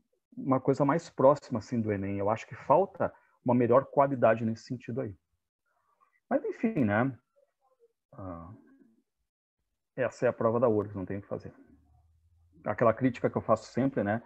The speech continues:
De ela pegar cento e treze poemas da Adélia Prado e colocar o nome do poema e não dizer nada do poema, nenhum trecho do poema, e perguntar pra vocês,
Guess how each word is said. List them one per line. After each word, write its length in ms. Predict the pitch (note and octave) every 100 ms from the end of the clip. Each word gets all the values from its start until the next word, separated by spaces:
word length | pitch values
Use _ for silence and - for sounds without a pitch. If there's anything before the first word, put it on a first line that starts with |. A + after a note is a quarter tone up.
| _ _ _ _ _ -
De 80 |
ela 100 | A2
pegar 300 | - A2 A#2
cento 320 | A#2 - C#3 C3+
e 20 |
treze 300 | B2 A2+ A#2+
poemas 400 | A#2+ A2 A2+ G2+
da 100 | A2
Adélia 240 | G#2 G#2
Prado 480 | - G#2+ C#3 D3 - _ _ _ _ _ _ _ A#2
e 80 |
colocar 400 | - A#2 A2 -
o 100 | A2+
nome 540 | A#2 B2 D3 G3 C#3 G#2
do 180 | A2+ A2+
poema 560 | A#2 G#2+ B2 E3 A2+
e 60 | A2+
não 140 | B2
dizer 200 | - C#3
nada 280 | B2 A#2+ F#3
do 100 | D3
poema, 600 | - A2+ A#2+ D3+ G#2+ F2 - _ -
nenhum 240 | A#2+ F3
trecho 320 | F3 D#3+ -
do 100 | B2+
poema, 240 | - A#2 D3
e 40 |
perguntar 340 | D3 C3+ C#3
pra 100 | C#3
vocês, 340 | C#3 - D3